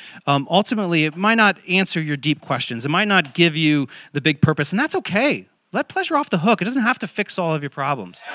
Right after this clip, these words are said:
It's just a good thing. It's just a good thing to enjoy, and you can receive it as a gift, as a good thing, and have that kind of perspective. I honestly believe that God came to bring, uh, heaven to earth.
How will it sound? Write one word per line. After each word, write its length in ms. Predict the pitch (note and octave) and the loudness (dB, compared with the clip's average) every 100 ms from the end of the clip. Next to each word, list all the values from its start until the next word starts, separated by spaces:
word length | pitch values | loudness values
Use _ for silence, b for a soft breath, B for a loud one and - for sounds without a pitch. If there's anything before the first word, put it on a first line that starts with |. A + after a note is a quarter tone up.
| B | B
It's 80 | F#3+ | -2
just 100 | E4 | 0
a 60 | D4 | 0
good 300 | D3 F#3+ F3 | 4 4 4
thing. 440 | - D#3 C3+ G2+ - | -4 -6 -6 -10 -10
It's 120 | C#3+ | -6
just 120 | B3 | -4
a 40 | |
good 300 | G#3 C#3 G#3 | -4 2 2
thing 180 | G3 A3 | 2 -2
to 120 | G3 F#3 | 0 -2
enjoy, 380 | D#3+ D#3+ D#3+ | -2 0 2
and 80 | D3 | 0
you 80 | D3 | -2
can 100 | E3+ | -6
receive 460 | D3+ - - A#3 A#3+ | -6 -4 -4 -4 -4
it 160 | E3+ B B B B | -6 B B B B
as 160 | D#3 | -4
a 40 | C#3 | -4
gift, 440 | - D#3 - - - | 0 0 0 -14 -8
as 240 | F#3 G3+ | -4 -2
a 60 | F#3 | -2
good 240 | D#3 E3 | 0 -4
thing, 320 | C#3+ C#3+ A2+ G2+ | -4 -10 -10 -10
and 100 | A2 | -6
have 260 | D3 D3 | -4 -2
that 220 | C#3 C3 - B B | -2 -2 -6 B B
kind 160 | - C3+ | -8 -6
of 80 | B2+ | -6
perspective. 560 | - - G#2 - - _ B B B | -8 -10 -10 -14 -18 _ B B B
I 80 | F#3 | 6
honestly 240 | A3+ G#3 | 6 4
believe 360 | D#3+ E3 D#3 C3 | 0 2 2 2
that 140 | C3 | 0
God 280 | D3+ D#3+ D#3 | 4 4 4
came 320 | - D3+ C#3+ | -2 -4 -4
to 120 | C#3 | -6
bring, 360 | B2 B2+ B2 A2+ | -8 -8 -8 -10
uh, 120 | A#2+ A2+ | -14 -8
heaven 300 | C3 C#3+ C#3 | -4 -4 -4
to 80 | |
earth. 360 | B2+ G#2+ F#2+ - | -8 -14 -16 -20